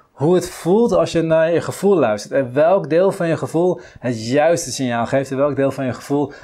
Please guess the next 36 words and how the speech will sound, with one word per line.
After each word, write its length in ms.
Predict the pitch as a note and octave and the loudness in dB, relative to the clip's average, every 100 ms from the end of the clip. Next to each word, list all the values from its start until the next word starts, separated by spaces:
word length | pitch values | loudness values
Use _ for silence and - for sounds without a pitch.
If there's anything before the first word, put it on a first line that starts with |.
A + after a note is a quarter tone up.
| - | -8
alleen 220 | A#2 C3+ | -2 0
maar 100 | C#3 | 0
oppervlakkige 800 | - D3+ C3 C#3+ C#3+ C3+ - C3 - _ | 0 -4 -4 -2 0 0 0 -4 -6 _
behoeftes 520 | C3 A2+ C3 C#3 C3 | -4 0 0 -2 -6
zijn. 280 | - G2+ F#2 _ _ _ _ _ _ - | -6 -6 -8 _ _ _ _ _ _ -4
Welk 160 | B2 | -4
gevo-, 300 | - - D3+ | -4 -8 -4
deel 180 | B2+ C#3 | 0 0
van 120 | C#3 | 0
je 60 | A#2+ | -2
gevoel 220 | A2 C3+ | -2 -4
getriggerd 360 | - D3 D3+ B2+ | -2 -2 -2 0
wordt 200 | C3 B2+ | -2 0
door 200 | C#3 C3 | 0 0
reclames 840 | A#2+ B2 C#3+ E3 F3+ F#3+ - - - | -2 0 0 2 0 -4 -8 -18 -12
en 80 | A#2 | -4
welk 180 | C#3 C3+ | -2 0
deel 140 | B2+ | -2
van 140 | B2 | -2
je 60 | A#2+ | -6
gevoel 400 | A2 - C#3 - | -4 -2 -2 -2
echt, 460 | - D3 - - _ _ _ _ _ | -2 0 -2 -10 _ _ _ _ _
echt 200 | - C#3 | -4 -4
bepaalt 400 | - B2+ C#3 C3 | -4 -2 0 -2
wie 80 | G#2+ | -4
jij 180 | A#2 A#2 | -6 -4
bent. 360 | C#3+ C#3 G#2 _ _ _ - | -2 -2 -6 _ _ _ -6
Dat 180 | F3 E3 | -4 -2
leer 380 | D3+ F3 G3+ | 0 2 4
je 80 | F3+ | 2
door 180 | C3+ D3 | 0 -2
fou-, 340 | - D3+ E3 | 0 2 0
foute 360 | - F3 F3 F3+ | -2 0 0 0
keuzes 360 | - G3 E3+ D3 | 0 0 0 -4
te 60 | |
maken. 280 | D3+ A#2 G2+ | -4 -4 -6